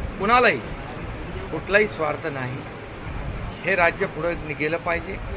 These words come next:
या राज्याचा विकास झाला पाहिजे, या राज्यातल्या सर्वसामान्य शेतकरी, कष्टकरी, कामगार, महिला, व युवा,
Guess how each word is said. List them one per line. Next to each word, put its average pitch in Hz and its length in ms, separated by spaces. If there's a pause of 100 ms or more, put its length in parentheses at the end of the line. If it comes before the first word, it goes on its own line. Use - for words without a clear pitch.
(320)
या 170 100
राज्याचा 160 460
विकास 165 400
झाला 170 200
पाहिजे, 180 360 (440)
या 180 120
राज्यातल्या 175 460
सर्वसामान्य 170 800 (520)
शेतकरी, 196 460
कष्टकरी, 190 580 (100)
कामगार, 170 500
महिला, 170 600 (640)
व 156 80
युवा, 175 580